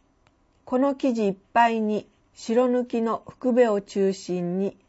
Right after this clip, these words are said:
写真とイラストが描かれています。写真は、フードアンドクラフトマーケット。台の上にたくさんの製品が並べられています。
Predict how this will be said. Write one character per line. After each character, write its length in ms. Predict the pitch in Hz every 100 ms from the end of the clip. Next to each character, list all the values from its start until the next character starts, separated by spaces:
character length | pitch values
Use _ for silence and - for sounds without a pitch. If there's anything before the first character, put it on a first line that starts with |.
| _ _ _
写 280 | - 220 208
真 400 | - 208 196 180
と 280 | - 180 -
イ 80 | 196
ラ 160 | 190 202
ス 140 | -
ト 120 | 190
が 180 | 180 - -
描 260 | 170 170 175
か 140 | 165
れ 100 | 139
て 180 | 135 104
い 100 | 104
ま 140 | 117 -
す。 340 | _ _ _ _ _ _ _ _ _ -
写 200 | - 220
真 440 | - 247 240 220
は、 200 | 214 190 _ _ _ _
フ 300 | - 254 254
ー 40 |
ド 160 | 247 233
ア 80 | 220
ン 120 | 214
ド 60 | 202
ク 140 | 226
ラ 160 | 208 214
フ 120 | -
ト 120 | 190
マ 220 | 196 185
ー 40 | 170
ケ 120 | 135
ッ 60 | 131 _ -
ト。 140 | 101 _ _ _ _ _ _ _ -
台 280 | 160 247 262
の 200 | 214 180
上 200 | 170 156
に 160 | 135 - -
た 140 | 196
く 120 | -
さ 240 | - 233 226
ん 120 | 190
の 100 | 156
製 300 | - 185 190
品 320 | 196 180 175
が 160 | 165 -
並 340 | 151 156 175
べ 60 | 170
ら 120 | 160
れ 120 | 151 143
て 180 | -
い 80 | 123
ま 180 | 120 110
す。 320 | - _ _